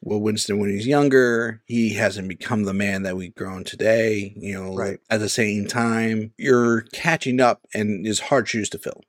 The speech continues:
Speaker 2: Right, but the thing is, is that they've been on the streets since they were kids.
Speaker 1: Mm-hmm.
Speaker 2: So it's not like a first rodeo for them. And like you said, he's a con artist. So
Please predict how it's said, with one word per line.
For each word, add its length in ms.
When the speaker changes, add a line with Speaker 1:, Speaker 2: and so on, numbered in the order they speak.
Speaker 2:
Right, 240
but 100
the 80
thing 320
is, 320
is 120
that 320
they've 220
been 100
on 120
the 80
streets 560
since 320
they 140
were 160
kids. 520
Speaker 1:
Mm-hmm. 300
Speaker 2:
So 160
it's 100
not 140
like 120
a 60
first 300
rodeo 340
for 140
them. 200
And 80
like 120
you 80
said, 180
he's 180
a 60
con 280
artist. 400
So 440